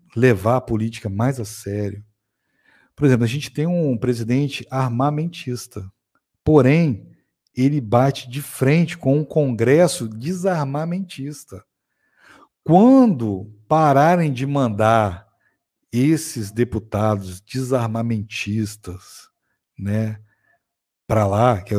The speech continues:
interessante que eles são desarmamentistas, mas andam com segurança totalmente armada, né? Não andam sem, não andam.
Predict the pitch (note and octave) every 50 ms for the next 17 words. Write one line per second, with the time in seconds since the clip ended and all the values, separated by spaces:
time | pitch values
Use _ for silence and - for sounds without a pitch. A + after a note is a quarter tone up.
0 | G2 G2+ A2 A2+ A#2 A2+ - C#3+ C3+ A2 - - C#3+ C3+ - - C#3+ C#3+ C#3 -
1 | - C3+ C3 A#2+ A#2 D3+ G3 G3+ G#3 F3+ D#3 D3 C#3+ C#3 C3 A#2 G#2+ G#2 - -
2 | D3 F#3 G#3+ F#3+ - - G#2+ F#2 F#2 - - - _ _ _ _ _ - - -
3 | _ _ - G#2+ A#2 B2+ B2 G#2+ G2+ G#2+ A#2+ C#3 D#3+ E3+ F#3 D#3+ - E3 D3+ -
4 | - E3 C#3+ C#3+ C3+ B2+ C3+ D3+ D#3+ - - D3 - D#3 D#3+ - F3 D#3 D3 D#3
5 | D#3 - - E3 C3+ G#2+ G#2+ G#2+ G#2+ G#2+ G#2+ G2+ G2+ G2 F#2+ G2+ G#2+ A2+ A2+ A2+
6 | - _ _ - G#2+ B2 C3 A#2 A#2 C3+ B2+ A#2+ G#2+ - - - G#2+ G2+ G2 F#2+
7 | F#2+ _ _ _ _ _ - G#2+ G#2+ G#2 G2 G2+ G2 G2 G2 F2+ F2 E2+